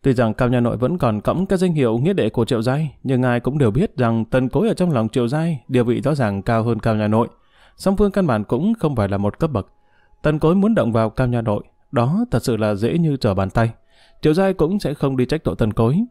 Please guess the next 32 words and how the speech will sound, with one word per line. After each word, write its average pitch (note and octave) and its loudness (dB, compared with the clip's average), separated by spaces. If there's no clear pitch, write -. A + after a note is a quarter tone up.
Tuy G3+ 4
nhiên G#3 2
hiện D#3+ 0
tại A#2+ 0
Lý C3 2
Kỳ B2 0
ra B2 0
mặt, G#2 -2
sự D#3 0
tình C3+ 0
lại A2+ 0
trở A2+ 0
nên C#3+ -2
không B2+ 0
giống A2+ 0
với B2 2
lúc D#3+ -4
trước. F3+ 0
Đang B2 0
đúng A#2+ 2
lúc G#3 4
này, G#2+ 0
một D3 2
hạ D3+ 2
nhân F3 4
đột B2 2
nhiên B2+ 4
đi A#2+ 4
đến A#2+ 2
hành G2+ 0
lễ B2 -2
nói, B2 -2